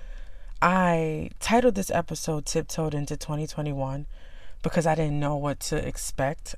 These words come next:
um, with this new year. You know, um, we're still very fresh into the new year, but I don't think I am alone in saying, like,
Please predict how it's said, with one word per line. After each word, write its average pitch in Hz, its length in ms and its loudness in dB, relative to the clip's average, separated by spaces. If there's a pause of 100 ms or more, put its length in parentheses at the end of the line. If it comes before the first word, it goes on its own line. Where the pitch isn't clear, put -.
um, 143 580 2 (400)
with 170 220 2
this 170 280 0
new 175 120 2
year. 170 460 2
You 170 160 0
know, 151 340 2
um, 147 320 0
we're 143 240 2
still 165 560 2 (500)
very 185 260 8
fresh 147 300 0
into 151 160 -2
the 143 80 -2
new 143 160 -2
year, 139 220 0
but 143 340 0 (720)
I 175 160 8
don't 165 260 0
think 156 280 -2
I 151 240 0
am 156 280 -2
alone 147 420 2
in 143 160 -2
saying, 143 440 -2
like, 139 360 -2